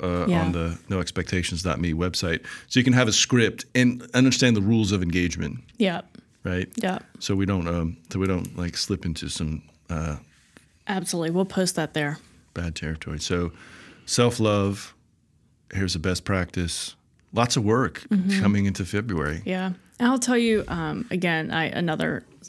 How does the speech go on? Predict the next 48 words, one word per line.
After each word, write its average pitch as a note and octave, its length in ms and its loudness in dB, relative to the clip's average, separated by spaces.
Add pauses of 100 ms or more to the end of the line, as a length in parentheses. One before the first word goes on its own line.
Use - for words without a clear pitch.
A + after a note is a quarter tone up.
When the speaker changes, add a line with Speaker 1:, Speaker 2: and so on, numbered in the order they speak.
(120)
Speaker 2:
secondary D#3+ 600 -2
best D#3 340 -8
practice. D#3 600 -8
Speaker 1:
Oh, A#2+ 80 -2
wow. G2 240 -2
You D#2+ 60 -4
keep F2+ 120 -4
Speaker 2:
I've - 100 2
done E4 180 4
Speaker 1:
going. G#3 160 2
Speaker 2:
a - 40 4
Speaker 1:
I - 60 6
was - 140 6
Speaker 2:
lot - 80 4
Speaker 1:
gonna A2+ 140 4
end A#2 220 4
it A2+ 80 2
right G2+ 220 2
there, B2 180 2
but F#2+ 100 2
you - 100 6
wanna A3+ 120 6
Speaker 2:
No, A#3+ 60 2
Speaker 1:
keep G3+ 120 6
Speaker 2:
not G#3+ 100 4
Speaker 1:
going. - 100 2
Speaker 2:
done A3+ 200 4
yet. C4 200 2
Speaker 1:
Oh, - 40 -2
Speaker 2:
Not B3 180 0
done B3+ 140 2
Speaker 1:
wow. C4 60 4
Speaker 2:
yet. - 160 -4 (380)
I've A#3+ 240 2
done B3+ 160 2
a A#3 80 4
lot G#3+ 300 2
of G#3 80 2
work G3+ 280 0
on G3 160 2
self-love, F#3+ 800 2
uh, - 140 -2 (440)
<laughs> - 320 -14
and B3 140 4
I'd G#3 200 0
like F#3+ 220 -2
to F#3 100 -2
share. G3+ 680 2